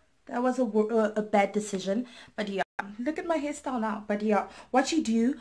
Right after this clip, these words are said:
when you wash, just put it around here like that, and then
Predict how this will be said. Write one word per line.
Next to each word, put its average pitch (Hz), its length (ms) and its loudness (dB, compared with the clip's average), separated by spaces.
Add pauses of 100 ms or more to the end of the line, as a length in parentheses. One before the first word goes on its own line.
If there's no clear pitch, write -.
(140)
when 233 160 6
you 254 80 10
wash, 214 280 4
just - 300 -2
put 302 140 0
it 302 240 0 (180)
around 240 420 4
here 240 540 0 (140)
like 220 200 -4
that, 233 380 -2 (2250)
and 262 280 8
then 277 520 12